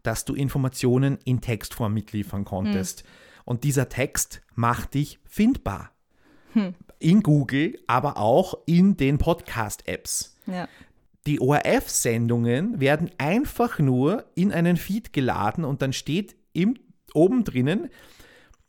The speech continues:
Speaker 1: Fake News Plus, Klammer auf, einunddreißigster dritter zweitausendneunzehn, Klammer zu, dreimal, haben wir eben eine Folge dreißigster, drei-, einunddreißigster und erster. Und in Be-, in der Beschreibung steht Fake News Plus, Folge eins.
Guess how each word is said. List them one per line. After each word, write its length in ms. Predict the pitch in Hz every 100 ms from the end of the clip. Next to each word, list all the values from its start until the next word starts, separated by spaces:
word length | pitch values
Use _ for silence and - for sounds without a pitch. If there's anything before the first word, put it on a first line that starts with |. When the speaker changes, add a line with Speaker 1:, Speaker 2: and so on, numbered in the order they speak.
| _ -
Speaker 1:
Fake 320 | - 156 -
News 260 | 170 190 -
Plus, 400 | 147 165 - -
Klammer 320 | 156 139 139
auf, 400 | 107 135 220 - -
einunddreißigster 760 | 123 165 170 143 - 151 - 139
dritter 340 | 123 147 143
zweitausendneunzehn, 680 | 135 123 123 113 117 - 139
Klammer 340 | 123 113 104
zu, 420 | - 127 139 320 - _
dreimal, 720 | - 123 127 107 104 185 202
haben 160 | 139 123
wir 80 | 113
eben 160 | 117
eine 320 | - 113 117
Folge 280 | - 120 117
dreißigster, 760 | 104 104 113 139 - 139 131 - -
drei-, 220 | 123 -
einunddreißigster 640 | 120 131 113 113 113 - 110
und 160 | 104
erster. 440 | 98 95 - 147 - - - -
Und 140 | 143
in 180 | 135 120
Be-, 80 | 117
in 80 | 104
der 80 | 113
Beschreibung 600 | 123 - 131 196 156 135
steht 320 | - 139 165 - -
Fake 240 | - 170 175
News 220 | 175 170
Plus, 360 | 151 151 160 - _ _ -
Folge 460 | - 139 110 104 151
eins. 480 | 117 104 92 -